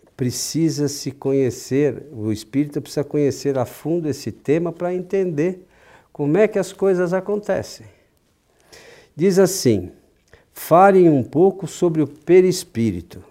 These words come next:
Quero entender bem qual é a sua função. Por exemplo, só temos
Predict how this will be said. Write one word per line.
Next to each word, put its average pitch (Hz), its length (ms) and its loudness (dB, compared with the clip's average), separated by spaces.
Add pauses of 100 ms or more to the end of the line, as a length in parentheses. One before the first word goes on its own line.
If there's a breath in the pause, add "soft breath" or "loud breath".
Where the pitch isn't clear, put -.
(600 soft breath)
Quero 147 240 6
entender 117 720 2
bem 131 380 2
qual 135 280 0
é 127 120 4
a 127 80 0
sua 139 340 -4
função. 107 720 -6 (840)
Por 165 180 6
exemplo, 117 640 2 (240)
só - 300 0
temos 175 680 0